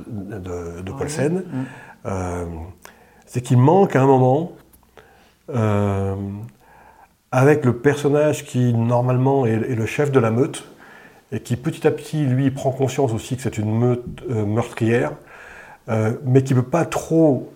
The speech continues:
Speaker 1: réagir parce qu'il, il est officiellement l'officier qui dirige tout ça. Euh, il manque un passage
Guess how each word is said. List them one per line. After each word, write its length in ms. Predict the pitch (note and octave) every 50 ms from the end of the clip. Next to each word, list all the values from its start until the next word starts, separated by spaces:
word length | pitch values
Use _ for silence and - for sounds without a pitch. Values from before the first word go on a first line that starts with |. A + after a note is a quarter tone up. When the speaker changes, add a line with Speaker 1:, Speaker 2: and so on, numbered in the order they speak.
| - -
Speaker 1:
réagir 680 | - A#2+ A2+ B2+ B2+ B2+ B2+ A#2+ B2 C3+ C#3 C#3+ D3+
parce 180 | C#3 G#2+ G2+ -
qu'il, 420 | - A#2 A2 A2 - - A#2 A2+ - -
il 160 | A#2+ A2+ A2
est 60 | C3
officiellement 720 | B2+ A#2+ - - C3+ - - - B2 A#2 B2+ B2+ B2+ A#2+
l'officier 580 | G#2 G2+ A#2 A2+ - C3 B2 - - C3 B2 A#2+
qui 100 | - -
dirige 320 | F#2+ G2 F#2+ G2 - -
tout 80 | - A2+
ça. 280 | - - A#2+ - - - - - - - - - - - - - - - - A#2
Euh, 460 | A2 G2+ G2 F#2+ F2+ F2+ F2+ F2+ F2+ F2 F2 F2+ F2 F2+ - - _ _ _ _ - _ _ _ _ _ _ _ _ _ _ _ _ _ _ - - _ _ _ _ - - _
il 120 | - A2+ A#2
manque 200 | C#3 E3+ E3 E3
un 80 | D3
passage 600 | B2+ C#3+ C3+ B2+ - C#3 D3 D3+ D#3+ D#3+ C3+ B2